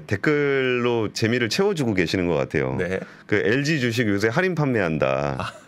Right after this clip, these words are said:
Speaker 1: 그거 보니까 예, 일 년 전보다 사점사칠 퍼센트 할인
Speaker 2: 할인
Speaker 1: 판매하고
Speaker 2: 판매하고
Speaker 1: 있습니다.
Speaker 2: 있습니까? <laughs> 네.
Speaker 1: <laughs> 지금 사시는 분 사점사칠 퍼센트 할인할 수
Speaker 2: 아.
Speaker 1: 있고요. 그리고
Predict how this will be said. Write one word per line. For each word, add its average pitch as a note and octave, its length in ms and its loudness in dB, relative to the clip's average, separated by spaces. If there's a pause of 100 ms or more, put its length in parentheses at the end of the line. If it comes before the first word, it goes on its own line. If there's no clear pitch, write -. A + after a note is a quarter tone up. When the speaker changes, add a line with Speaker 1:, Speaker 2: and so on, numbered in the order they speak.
(180)
Speaker 1:
그거 A#2 200 0
보니까 G#2+ 500 0 (400)
예, C3 40 6 (160)
일 E3+ 120 0
년 A#3+ 160 0
전보다 F#3 380 0
사점사칠 D#3+ 580 0
퍼센트 D3+ 380 0
할인 E3 240 2
Speaker 2:
할인 C#3 160 2
Speaker 1:
판매하고 G#2+ 200 2
Speaker 2:
판매하고 F2 200 0
Speaker 1:
있습니다. G2+ 360 -4 (120)
Speaker 2:
있습니까? B2+ 180 0
<laughs> - 0 -
네. - 280 -2 (200)
Speaker 1:
<laughs> - 240 -12
지금 C#3 240 0
사시는 C3 320 0
분 A2+ 180 0
사점사칠 G#2 520 0
퍼센트 F#2+ 560 0
할인할 A#2 280 -2
수 D#2+ 140 -6
Speaker 2:
아. D#2+ 40 -2
Speaker 1:
있고요. G#2+ 300 -4
그리고 F2 300 -4